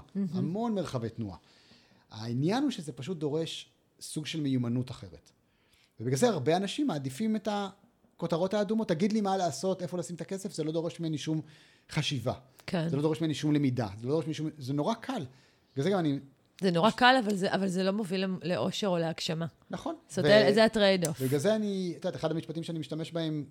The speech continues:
Speaker 2: כשאני רוצה לעצבן את האנשים שרוצ-, מתעצבנים עליי, את יודעת, אז אני אומר ש-, "סבבה, אפשר תחרות, אבל תחרות זה לחובבנים". אוקיי?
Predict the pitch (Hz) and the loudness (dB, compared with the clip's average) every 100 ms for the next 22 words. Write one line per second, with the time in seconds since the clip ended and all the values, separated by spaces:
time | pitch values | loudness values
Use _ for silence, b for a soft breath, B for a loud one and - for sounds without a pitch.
0 | - - 123 110 - 156 139 120 135 143 | -12 -4 -4 -4 -4 -2 -2 -2 -2 0
1 | 120 110 135 135 113 - 120 107 104 110 | -4 -2 -4 -4 -8 -8 -8 -8 -6 -4
2 | 208 233 117 113 127 120 131 131 151 233 | -2 -2 -4 -8 -10 -8 -8 -6 -4 -4
3 | 240 - _ _ - 170 247 170 - 208 | -6 -14 _ _ -4 0 2 2 0 -2
4 | 208 - 165 95 - - b b b b | -2 -6 -6 -8 -14 -20 b b b b
5 | 131 143 147 165 190 180 147 127 123 120 | -6 -4 -2 0 0 0 -2 -4 -2 -2
6 | 104 - _ _ _ _ _ _ _ _ | -4 -10 _ _ _ _ _ _ _ _
7 | _ - 156 | _ -14 -14